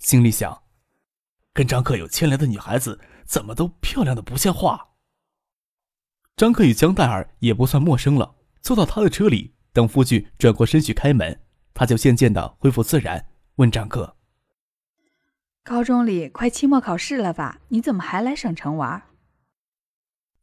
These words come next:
Speaker 1: 张克都不知道自己有没有时间赶回海州参加期末考试。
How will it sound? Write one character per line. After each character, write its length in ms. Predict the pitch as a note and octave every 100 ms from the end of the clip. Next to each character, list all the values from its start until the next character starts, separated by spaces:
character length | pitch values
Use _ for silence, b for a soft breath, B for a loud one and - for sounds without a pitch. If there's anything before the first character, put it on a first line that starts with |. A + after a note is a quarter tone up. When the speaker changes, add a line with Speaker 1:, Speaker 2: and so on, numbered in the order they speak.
| -
Speaker 1:
张 140 | F#3
克 120 | F#3+
都 120 | G3
不 100 | F3+
知 100 | F3+
道 100 | F#3+
自 200 | F3+ G#3+
己 320 | - A2+ - _
有 180 | C3+ A#2+
没 80 | G3
有 100 | F#3+
时 160 | -
间 260 | B2 C3+ -
赶 140 | - A#2+
回 80 | E3+
海 220 | C3+ G#2
州 300 | - D3+ -
参 160 | - B2
加 100 | C3
期 180 | - G3
末 140 | B2+
考 200 | - F#2
试。 280 | - A2